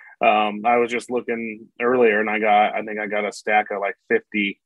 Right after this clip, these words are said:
that I need to go through still, and I've already sent out a god number of, um, contracts and stuff. So, but no, I think, you know, searching social media, there's a lot of things, and then, like, Hook It, um, you have to excuse me, I don't know all the names, but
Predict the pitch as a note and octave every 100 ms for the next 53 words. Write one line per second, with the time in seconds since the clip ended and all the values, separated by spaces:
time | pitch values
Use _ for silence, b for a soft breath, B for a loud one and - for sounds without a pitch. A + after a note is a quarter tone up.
0 | - A2 G#2+ G#2+ G2+ G#2 G#2 A2 A2 -
1 | - A2 G#2+ G2+ A2 A2 G#2 A2 G#2+ G#2
2 | A2+ G#2+ G#2 G#2 G2 - G2+ G2 _ _
3 | _ _ - A#2 G#2+ G#2 G#2 G2+ G#2 G2
4 | F#2+ G2 _ _ - A2+ G2 G2 - A2+
5 | A2+ A#2 G#2+ G#2+ A#2 A2 - C3 A#2 -
6 | B B B E3+ F3+ G#3 E3+ D#3+ E3 C3
7 | _ _ _ E3+ D#3 D#3 D3+ - F#3 E3+
8 | D3+ E3 C3+ C#3+ E3 F3+ F3 D#3+ C3 C3
9 | C#3+ C#3+ D3 D3 C3+ C3 B2+ C3+ C#3 -
10 | E3+ D#3+ E3 E3 - _ _ _ _ -
11 | B2+ A#2+ A#2 A2 G#2 G#2+ A#2 C3+ B2 A#2+
12 | C#3+ C3 B2 B2 B2 B2+ B2 A2+ A#2+ C3+
13 | C#3 B2